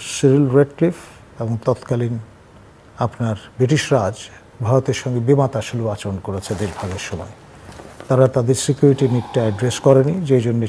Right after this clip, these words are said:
চিকেন নেকের মতো ভালনারেবল একটা করিডোর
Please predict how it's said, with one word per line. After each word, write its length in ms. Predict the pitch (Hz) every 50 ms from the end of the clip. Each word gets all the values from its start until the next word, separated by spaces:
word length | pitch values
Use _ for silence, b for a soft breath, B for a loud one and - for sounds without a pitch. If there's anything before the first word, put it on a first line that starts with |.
| - - - -
চিকেন 300 | - 139 131 - 143 131 127
নেকের 280 | 120 113 - 135 120
মতো 340 | 113 120 107 - - 117 104 95 - B B B B B B B B -
ভালনারেবল 520 | 123 120 127 123 120 117 117 107 120 113 110
একটা 340 | 107 - - 127 113 104 - - - B B B B B B B
করিডোর 360 | - 131 131 127 131 139 127